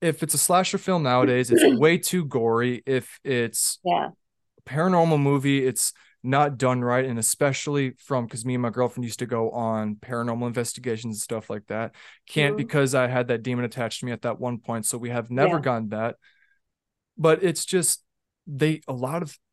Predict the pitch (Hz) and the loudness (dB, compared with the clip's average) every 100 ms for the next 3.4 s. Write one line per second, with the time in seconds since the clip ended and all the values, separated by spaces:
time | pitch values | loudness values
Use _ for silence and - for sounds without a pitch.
0 | _ 151 135 127 123 117 123 110 101 - | _ -8 -6 -2 -2 -2 -4 -4 -4 -4
1 | 123 135 147 139 - _ _ _ _ _ | 0 2 2 -2 -8 _ _ _ _ _
2 | 226 208 175 185 - 214 196 165 - - | 6 6 6 2 0 0 0 0 0 2
3 | 143 156 185 185 | 2 4 0 -4